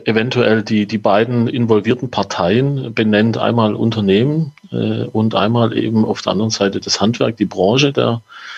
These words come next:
äh, der wir angehören, ja, als Berater und Organisationsentwickler. Und ich glaube, bei beiden ist ein Stück weit erstmal eine, eine, eine Bewusstwerden, äh, notwendig, dass wir zweitausendzwanzig leben und wir zweitausendzwanzig,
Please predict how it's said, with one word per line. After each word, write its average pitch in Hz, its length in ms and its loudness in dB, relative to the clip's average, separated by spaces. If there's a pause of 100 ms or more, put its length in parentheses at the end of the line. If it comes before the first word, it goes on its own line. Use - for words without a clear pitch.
(460)
äh, 110 380 2
der 104 180 2
wir 107 140 2
angehören, 123 680 2 (200)
ja, 113 100 -10
als 110 240 -8
Berater 113 560 0
und 113 160 -4
Organisationsentwickler. 110 1300 -6
Und - 480 -10
ich 113 80 -12
glaube, 120 180 0
bei 117 100 2
beiden 117 400 2
ist 113 200 -8
ein - 20 -12
Stück - 320 -4
weit 113 160 2
erstmal 117 400 -2
eine, 110 320 -2
eine, 107 340 -4
eine 101 460 -4 (140)
Bewusstwerden, 113 1200 0 (720)
äh, 110 240 2
notwendig, 127 680 0
dass 117 240 0
wir 127 140 0
zweitausendzwanzig 107 1040 -2
leben 107 540 0
und 127 360 -4
wir 120 160 2
zweitausendzwanzig, 107 1040 -6